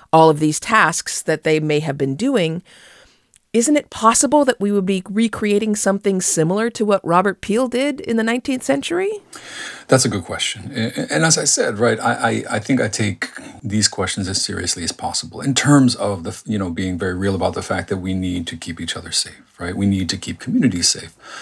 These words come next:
Speaker 2: Um, I think that, you know, that could rub people the wrong way if they say, "Well, aren't you just recreating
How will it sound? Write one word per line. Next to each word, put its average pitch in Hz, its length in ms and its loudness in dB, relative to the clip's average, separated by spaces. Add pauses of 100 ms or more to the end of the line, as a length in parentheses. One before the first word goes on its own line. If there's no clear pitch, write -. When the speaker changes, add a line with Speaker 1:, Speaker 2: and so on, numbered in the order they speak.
(220)
Speaker 2:
Um, 107 280 6
I 110 80 0
think 113 260 4
that, 98 260 0 (180)
you - 100 -2
know, 139 80 4
that - 160 2
could 160 100 -4
rub 151 140 2
people 135 200 0
the 123 80 2
wrong 123 200 6
way 127 180 4
if 113 100 0
they 110 120 -6
say, 104 200 0
"Well, 98 220 -6
aren't 101 280 -6
you 92 60 -8
just 95 220 -4
recreating 85 720 -8